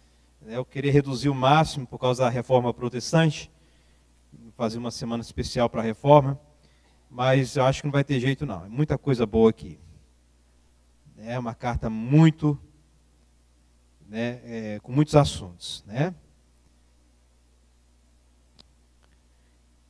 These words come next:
E, meus amados, e qual que é a intenção, meus amados irmãos, com a mensagem expositiva? É importante falar isso com a igreja,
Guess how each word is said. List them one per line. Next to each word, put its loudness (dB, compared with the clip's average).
E, -16
meus 6
amados, 8
e 4
qual 10
que 4
é 8
a -2
intenção, 4
meus 0
amados -2
irmãos, -4
com -4
a 0
mensagem -2
expositiva? -4
É -6
importante -2
falar 2
isso -4
com -6
a -4
igreja, 0